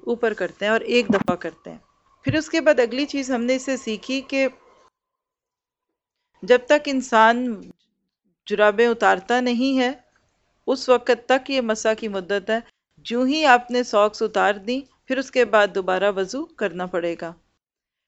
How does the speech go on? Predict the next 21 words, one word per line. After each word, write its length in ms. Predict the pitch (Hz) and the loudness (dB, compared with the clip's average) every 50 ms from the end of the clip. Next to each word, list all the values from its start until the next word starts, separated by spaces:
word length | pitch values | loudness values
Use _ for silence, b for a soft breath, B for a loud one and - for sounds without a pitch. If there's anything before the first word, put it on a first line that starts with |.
| _ _ | _ _
फिर 100 | - 269 | 0 0
अगली 240 | 262 269 247 277 311 | 2 2 0 -2 -4
चीज़ 260 | 302 302 294 285 254 | -2 -2 -4 -4 -2
हमने 280 | 262 254 240 247 254 269 | -2 -2 0 0 -2 -2
सीखी 500 | 262 - 247 233 226 - - 254 254 262 262 262 _ _ _ _ - | -2 -2 -6 -6 -6 -6 -6 -4 -4 -4 -6 -8 _ _ _ _ -8
कि 60 | 269 | -6
अगर 160 | 277 277 294 285 294 - | -6 -4 -4 -6 -6 -6
छोटी 360 | - 302 302 294 - 339 330 | -4 -4 -4 -2 -2 -2 -2
मोटी 480 | 277 262 240 233 233 - 254 254 254 247 | 0 -2 -2 -2 -2 -4 -4 -4 -4 -6
कोई 200 | 247 - 262 247 | -4 -4 -4 -4
सुराख 520 | 233 - - 214 208 208 208 214 220 - - | -4 -2 -2 0 2 4 2 2 0 -2 -2
है, 180 | 220 214 214 214 | -2 -2 -2 -2
कोई 160 | 208 - 208 | -4 -4 -2
ऐसी 280 | 202 202 196 - 226 220 | -2 -2 -4 -6 -10 -10
चीज़ 400 | 214 - 202 202 208 220 208 233 | -10 -10 -10 -8 -8 -6 -2 0
है, 80 | 226 233 | 0 0
तो 160 | 226 233 220 | 0 -2 -4
उसको 480 | 214 - - 220 247 233 - - - 254 | -4 -4 -6 -6 -6 -6 -6 -4 -2 -2
avoid 380 | 254 233 190 190 190 190 190 185 | -2 0 0 0 0 0 -2 -4
किया 240 | - - 190 185 185 | -6 -6 -4 -4 -2
जाएगा, 460 | 180 185 180 180 180 180 214 226 247 | -2 -2 -2 -2 -2 -2 -4 -4 -4